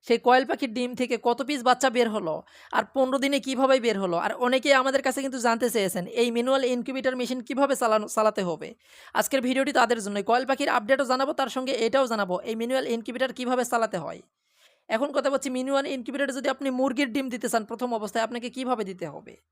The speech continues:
প্রথম অবস্থায় মেশিন চালু করে অন্ততপক্ষে দুই থেকে তিন ঘন্টা রাখবেন, আর কি, নতুন যখন মেশিন নিয়ে আসবেন, দুই তিন ঘন্টা রাখার পর তারপর এখ-, এখানে ডিম দিবেন, মেশিন একটু হিটে আসার পর।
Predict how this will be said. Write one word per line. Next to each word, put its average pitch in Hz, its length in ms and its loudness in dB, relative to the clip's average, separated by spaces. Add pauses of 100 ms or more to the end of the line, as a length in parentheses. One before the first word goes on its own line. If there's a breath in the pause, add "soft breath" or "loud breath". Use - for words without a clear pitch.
(360)
প্রথম 254 260 2
অবস্থায় 277 380 6
মেশিন 269 320 -2
চালু 247 360 4
করে 220 320 2
অন্ততপক্ষে 269 580 -4
দুই 262 160 -4
থেকে 269 200 -4
তিন 269 220 -6
ঘন্টা 262 240 -2
রাখবেন, 208 320 0
আর 208 100 -4
কি, 247 100 -12
নতুন 240 280 -6
যখন 247 220 -6
মেশিন 226 220 -8
নিয়ে 214 180 -4
আসবেন, 190 380 -8 (400 soft breath)
দুই 247 120 -2
তিন 277 200 -4
ঘন্টা 262 220 2
রাখার 240 340 4
পর 285 140 2
তারপর 254 420 0
এখ-, 233 260 -2
এখানে 240 240 -4
ডিম 220 240 -8
দিবেন, 196 240 -6
মেশিন 220 220 -8
একটু 226 280 -10
হিটে 208 280 -4
আসার 185 260 -4
পর। - 260 -16